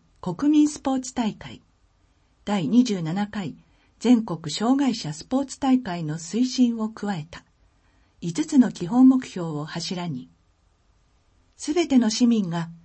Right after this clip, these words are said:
多様な形でスポーツと関わることで、笑顔と元気があふれる街を目指します。スワンドームで競技が行われている写真と、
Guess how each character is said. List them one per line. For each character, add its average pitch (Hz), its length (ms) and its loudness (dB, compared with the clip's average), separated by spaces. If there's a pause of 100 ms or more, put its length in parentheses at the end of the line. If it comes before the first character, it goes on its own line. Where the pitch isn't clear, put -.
(160)
多 165 120 -10
様 226 240 0
な 285 140 4
形 262 400 -2
で - 200 -10 (320)
ス - 180 -16
ポ 269 140 2
ー 226 60 2
ツ - 140 -12
と 175 120 -6
関 202 260 -4
わ 240 100 0
る 202 80 -6
こ 156 140 -10
と 143 140 -12
で、 - 140 -20 (1000)
笑 240 180 4
顔 214 180 2
と 151 160 -6
元 208 280 2
気 277 120 2
が 240 160 6
あ 220 60 -2
ふ 240 120 -4
れ 294 120 2
る 262 100 4
街 202 360 -2
を 226 80 2
目 156 80 -2
指 156 180 -8
し - 140 -8
ま 151 140 -4
す。 - 240 -20 (1500)
ス - 180 -8
ワ 220 120 2
ン 262 140 6
ド 254 100 6
ー 247 80 8
ム 185 140 2
で 165 180 -4
競 285 240 2
技 208 120 -2
が 156 180 -2
行 226 140 -4
わ 254 220 6
れ 254 120 4
て 233 200 -4
い 220 80 -2
る 220 80 -4
写 196 180 -10
真 185 300 -8
と、 165 240 -14